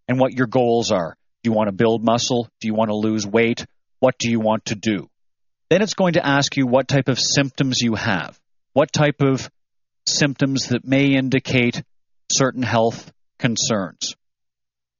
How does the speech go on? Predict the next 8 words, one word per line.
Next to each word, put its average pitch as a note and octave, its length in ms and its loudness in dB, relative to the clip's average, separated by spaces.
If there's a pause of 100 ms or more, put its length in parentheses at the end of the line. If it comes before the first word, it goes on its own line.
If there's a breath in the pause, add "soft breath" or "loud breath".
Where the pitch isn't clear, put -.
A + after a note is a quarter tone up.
(640)
After F#3 380 2
that, C#3 200 2
it's C3+ 120 -4
going A#2+ 200 -2
to G#2 60 -8
check C#3+ 400 -2 (280)
your A#2 100 -2
allergies C#3 640 0